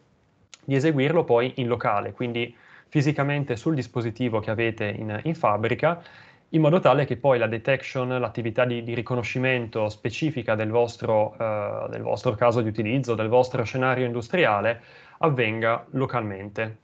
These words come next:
senza, diciamo, eh, abbandonare i confini della, del, del vostro ambiente. E quindi questo chiaramente può rendere disponibili dei modelli di machine learning con esecuzione in locale e quindi con latenze molto basse, ter-, tempi di risposta,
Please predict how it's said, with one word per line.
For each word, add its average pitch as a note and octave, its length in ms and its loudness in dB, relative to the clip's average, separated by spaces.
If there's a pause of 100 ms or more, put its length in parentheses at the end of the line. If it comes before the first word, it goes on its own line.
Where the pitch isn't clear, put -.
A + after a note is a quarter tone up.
(140)
senza, B2+ 400 -4
diciamo, A#2 520 -4
eh, G#2+ 300 -6
abbandonare B2 580 2
i A2 40 -4
confini A2 480 -6
della, G#2 420 -6
del, A#2 160 -8
del A#2 140 -6
vostro A2+ 320 -2
ambiente. A2 500 -4 (880)
E - 140 4
quindi D3+ 240 6
questo C3+ 300 4
chiaramente B2 580 4
può A#2 360 4 (440)
rendere C#3 420 2
disponibili C3 560 0
dei A2+ 120 -2
modelli A#2 280 2
di C#3 80 0
machine C#3+ 320 0
learning C#3+ 500 0
con C#3 180 -2
esecuzione B2+ 520 -2
in B2 80 2
locale C3 460 2
e B2 80 -6
quindi B2 260 -6
con A#2 220 -8
latenze A2+ 520 -6
molto A2 280 -2
basse, B2+ 520 0 (140)
ter-, B2 300 -2
tempi A#2+ 240 -4
di A2+ 80 -2
risposta, G#2+ 640 0